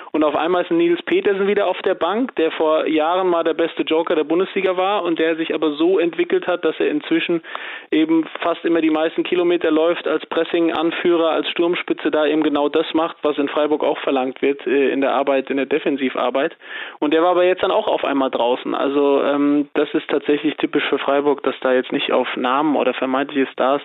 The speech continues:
die, die gibt's dort, sag ich mal so, im, im herkömmlichen Sinne sowieso nicht Rücksicht genommen wird.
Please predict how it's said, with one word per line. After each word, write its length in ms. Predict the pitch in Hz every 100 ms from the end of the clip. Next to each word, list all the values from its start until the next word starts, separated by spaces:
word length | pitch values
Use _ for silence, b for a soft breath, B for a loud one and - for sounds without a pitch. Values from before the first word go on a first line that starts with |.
| -
die, 100 | - - -
die 80 | 147
gibt's 240 | 156 -
dort, 260 | 131 127 - 156
sag 120 | 143 139
ich 80 |
mal 120 | 143 135
so, 160 | 135
im, 160 | 127 123 B B B B B
im 80 | 135
herkömmlichen 600 | 135 180 185 175 156 151
Sinne 180 | 143 143
sowieso 320 | 123 123 127
nicht 260 | 127 120 -
Rücksicht 320 | - - -
genommen 320 | 123 113 113
wird. 160 | 110